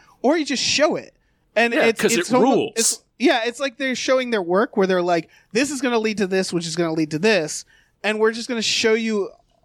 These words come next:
Speaker 1: i-, it with, uh, like, these very, yeah, very clear shots, wide shots of just, like,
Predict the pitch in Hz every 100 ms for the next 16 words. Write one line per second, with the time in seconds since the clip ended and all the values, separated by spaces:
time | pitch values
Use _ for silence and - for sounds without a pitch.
0 | _ _ _ - 185 - 208 208 196 185
1 | 180 175 175 175 165 _ _ _ - 202
2 | 185 180 202 208 208 185 175 143 185 196
3 | - - 208 202 - 180 180 - - 175
4 | 190 190 180 - 165 156 160 - - _
5 | _ _ _ 202 170 190 190 180 175 165
6 | _